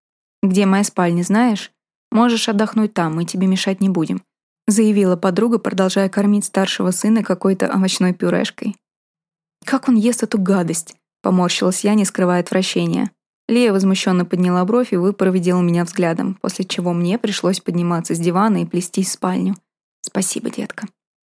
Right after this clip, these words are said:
Сон пришёл молниеносно, как только моя голова коснулась подушки. Словно в беспамятстве, в окружении множества трупов и вечных погонь в моих сновидениях,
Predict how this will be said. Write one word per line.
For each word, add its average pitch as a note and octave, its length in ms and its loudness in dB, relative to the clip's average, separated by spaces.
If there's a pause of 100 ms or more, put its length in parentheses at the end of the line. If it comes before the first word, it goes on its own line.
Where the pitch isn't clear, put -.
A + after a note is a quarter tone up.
(640)
Сон C#4 260 2
пришёл G3 340 0
молниеносно, G3 800 2
как F#3+ 160 -2
только F#3 280 -2
моя F#3 180 2
голова F#3 360 2
коснулась F3+ 460 -2
подушки. E3+ 540 -4 (760)
Словно G#3+ 400 2
в F3+ 80 -2
беспамятстве, G3+ 920 0
в G#3 80 -4
окружении G3 460 0
множества G#3 500 0
трупов F#3 400 -2
и F3 60 -2
вечных F#3 380 -2
погонь F3 320 0
в E3+ 60 -2
моих E3+ 180 -4
сновидениях, F#3+ 640 0